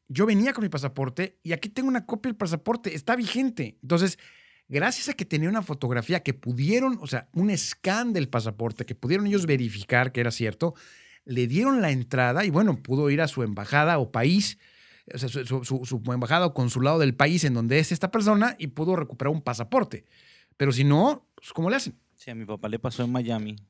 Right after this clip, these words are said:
Speaker 2: Se le quedó el pasaporte, parece que en el avión que iba de escala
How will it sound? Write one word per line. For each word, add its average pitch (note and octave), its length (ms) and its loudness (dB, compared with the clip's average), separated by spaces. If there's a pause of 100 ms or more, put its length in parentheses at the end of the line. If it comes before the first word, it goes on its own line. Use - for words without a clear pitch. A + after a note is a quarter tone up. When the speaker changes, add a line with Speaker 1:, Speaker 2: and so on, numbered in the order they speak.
(160)
Speaker 2:
Se - 160 -10
le G#2+ 140 -6
quedó G#2+ 220 -4
el A2+ 140 -6
pasaporte, A#2 460 -8
parece A2 240 -10
que A#2 80 -16
en A2+ 80 -6
el G#2+ 100 -6
avión A2 380 -6
que - 140 -16
iba A#2+ 260 -4
de A2+ 80 -6
escala C3 440 -8